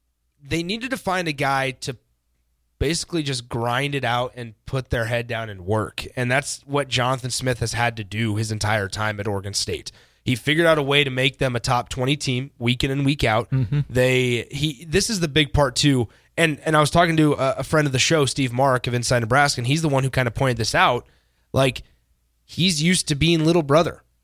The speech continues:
Speaker 1: And,
Speaker 2: Yep.
Speaker 1: and Michigan State's gonna be little brother. Uh, they're,
Speaker 2: Mm-hmm.
Speaker 1: they're never going to be able to compete against Michigan.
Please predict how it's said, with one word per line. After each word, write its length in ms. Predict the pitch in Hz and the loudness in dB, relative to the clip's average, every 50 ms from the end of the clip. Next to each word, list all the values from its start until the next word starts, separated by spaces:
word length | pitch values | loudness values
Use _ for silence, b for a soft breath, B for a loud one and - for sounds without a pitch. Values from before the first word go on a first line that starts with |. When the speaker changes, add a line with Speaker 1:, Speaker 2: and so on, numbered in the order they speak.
| _ _ _ _ _ _ _ _ _ _ _ | _ _ _ _ _ _ _ _ _ _ _
Speaker 1:
And, 160 | - 107 156 147 | 2 2 2 4
Speaker 2:
Yep. 80 | - | 2
Speaker 1:
and 140 | 151 165 160 | 2 2 4
Michigan 320 | 160 180 175 - 196 180 | 4 4 4 2 0 0
State's 320 | - - 180 175 180 - - | 0 2 2 2 2 2 2
gonna 200 | 175 175 170 160 | 2 2 4 4
be 100 | 165 165 | 4 4
little 220 | 160 170 170 170 | 4 4 4 4
brother. 400 | 147 156 160 170 156 113 - - _ _ _ _ - | 4 4 4 4 2 0 -4 -10 _ _ _ _ -2
Uh, 40 | 151 | 0
they're, 140 | 165 165 160 131 151 156 | 2 4 4 4 4 4
Speaker 2:
Mm-hmm. 60 | 156 156 | 4 2
Speaker 1:
they're 140 | 156 156 151 | 0 0 0
never 320 | 147 147 160 170 196 185 | 0 0 0 0 -2 -2
going 280 | 165 170 165 165 165 151 | -2 -2 -2 -2 -2 -4
to 140 | - 170 160 | -6 -8 -4
be 240 | 143 143 139 139 135 | -2 -2 0 0 0
able 240 | 135 139 139 151 147 | 0 -2 -2 -4 -4
to 240 | - - 143 139 131 | -2 -2 -2 -2 -2
compete 420 | - 143 127 - 127 131 151 - - | -4 -8 -6 -4 -4 -4 -4 -4 -6
against 320 | 156 147 143 151 - - | -6 -4 -4 -6 -6 -6
Michigan. 480 | 147 123 117 - 123 104 107 101 120 | -4 -2 -2 -2 -4 -6 -8 -10 -12